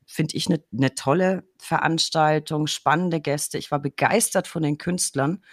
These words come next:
ähm, Künstler, Künstlerin. Und, äh, besonders hat mich gefreut, dass tatsächlich unser Bundesjustizminister da war und ein Grußwort gehalten hat. Da waren wir in den vergangenen Jahren, also vor Corona,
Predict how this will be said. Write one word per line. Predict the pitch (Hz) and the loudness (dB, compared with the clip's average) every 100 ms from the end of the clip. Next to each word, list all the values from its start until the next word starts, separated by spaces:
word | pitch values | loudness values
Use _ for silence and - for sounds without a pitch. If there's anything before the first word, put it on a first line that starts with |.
| - - _ _ _ _ _ - | -20 -20 _ _ _ _ _ -6
ähm, | 131 127 123 123 | 0 2 2 0
Künstler, | - 151 - 127 | 0 -2 0 -2
Künstlerin. | - 139 - 135 143 156 - - - - - - | 0 -2 -2 0 2 0 -4 -20 -20 -20 -20 0
Und, | 143 143 143 139 - | 4 6 6 4 2
äh, | 131 139 131 131 131 - | 0 2 2 2 0 -2
besonders | - 175 220 247 | 0 4 4 4
hat | 233 | 0
mich | 233 | 0
gefreut, | 233 - 214 208 | -2 2 2 2
dass | 180 | -2
tatsächlich | - 180 180 160 | -4 -2 -2 -2
unser | 139 151 | -2 -2
Bundesjustizminister | 151 151 147 139 - - 294 - - _ 285 208 - 147 | 2 0 0 -4 -6 -4 -6 -6 -12 _ 4 4 2 0
da | 135 123 131 | 2 4 4
war | 127 156 214 | 4 2 0
und | 151 160 - | -2 -2 0
ein | 226 240 | -2 0
Grußwort | 208 330 - 139 127 - | 2 4 4 0 0 0
gehalten | 113 123 120 139 | -2 0 -2 -2
hat. | 165 294 | -2 2
Da | 165 143 | 2 4
waren | 131 226 214 | 4 4 2
wir | 220 - | 0 0
in | 190 180 170 | 0 0 0
den | 170 170 170 170 _ _ _ _ _ | 2 2 2 -2 _ _ _ _ _
vergangenen | - 156 139 139 214 233 220 208 | 0 2 2 4 4 4 4 4
Jahren, | 175 175 180 185 180 - _ | 6 6 6 2 -2 -10 _
also | - 117 | -10 -8
vor | - 156 160 | -2 0 2
Corona, | 175 151 160 156 156 | 2 2 4 4 2